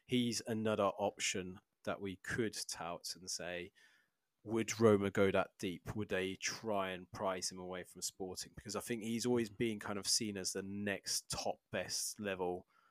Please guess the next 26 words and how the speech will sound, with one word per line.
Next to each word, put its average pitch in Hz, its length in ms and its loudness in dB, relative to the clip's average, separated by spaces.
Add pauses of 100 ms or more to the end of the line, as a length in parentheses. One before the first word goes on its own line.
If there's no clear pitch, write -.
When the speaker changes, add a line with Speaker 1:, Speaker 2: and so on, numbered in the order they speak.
(140)
Speaker 1:
coach. - 460 -2 (180)
And 110 100 0
it 110 40 2
would 113 100 -2
be 127 100 4
very 120 300 8
fascinating 98 500 0
to - 100 -6
see 101 300 -2
him 92 360 -4
kind 95 200 -8
of - 120 -10
perform 95 560 -2 (600)
maybe 101 260 2
in 95 120 -2
one 101 140 2
more 95 200 -2
league, 92 320 -4 (120)
m-, 104 160 -10
maybe 104 220 0
a - 40 2
higher 101 280 0
league 92 240 -4
like 104 260 0
Serie 90 320 -2
A 87 360 0